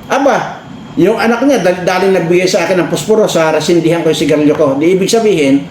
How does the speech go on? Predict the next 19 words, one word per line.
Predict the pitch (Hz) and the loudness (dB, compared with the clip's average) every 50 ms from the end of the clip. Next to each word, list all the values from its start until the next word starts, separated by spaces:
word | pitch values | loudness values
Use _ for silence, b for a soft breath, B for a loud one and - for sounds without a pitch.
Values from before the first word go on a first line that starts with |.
| - - - - - - - - - - - - - - - - | -16 -18 -18 -18 -18 -18 -18 -18 -18 -18 -18 -18 -18 -14 -6 -2
sinasagot | - 302 311 277 - - 180 165 165 - | 0 2 2 2 0 0 -2 -2 -2 0
na | - 151 147 | 2 2 2
niya | 156 160 180 | 2 0 0
ako. | - 233 185 131 - - - - - - - - - - - - - - - - - | 0 0 0 0 -4 -8 -12 -16 -16 -16 -16 -16 -16 -16 -18 -18 -18 -18 -10 -4 0
O, | 165 160 143 123 117 - - - - - - - - | 2 2 2 2 -2 -4 -8 -14 -16 -16 -10 -4 -2
tapos | 143 147 - 185 175 170 | -2 -2 0 -2 -2 -2
nung | 190 180 143 | -2 -2 0
pagkasindi | - 170 160 - 180 175 180 175 175 214 190 190 185 196 190 | -2 -2 0 2 2 2 2 2 2 0 0 2 2 0 2
ko | 190 | 2
ng | 175 175 165 | 2 0 0
sigarilyo, | - 190 202 214 214 196 196 190 175 156 160 - - - - - - - - - - - - - - - - - - - - - - - - - - - - - | 0 0 2 2 2 4 4 2 2 2 0 -4 -10 -14 -16 -16 -16 -16 -16 -16 -16 -14 -14 -14 -14 -14 -16 -16 -16 -16 -16 -16 -14 -14 -16 -16 -16 -16 -12 -6
sininyasan | - 175 180 185 180 175 180 185 180 190 185 170 | -4 -2 0 2 2 2 2 2 0 0 0 0
kong | 165 180 185 185 | 0 0 2 2
ganyan. | 202 220 226 202 165 143 127 113 - - - - - - - - - | 2 2 2 2 0 0 -2 -4 -6 -8 -10 -10 -10 -10 -10 -10 -6
Sabi | - - 170 170 170 190 185 | -2 0 0 2 0 0 2
ko, | - 214 208 196 175 151 135 - - - - - - - - - - - - - - - - - - | 2 2 4 4 2 2 0 -2 -4 -8 -10 -10 -10 -10 -10 -10 -10 -10 -10 -8 -8 -8 -8 -4 -2
"Lumabas | 135 160 185 185 165 196 180 - - | 0 2 2 2 2 0 0 0 0
ka | 214 196 | 0 0
na, | 190 190 | 0 0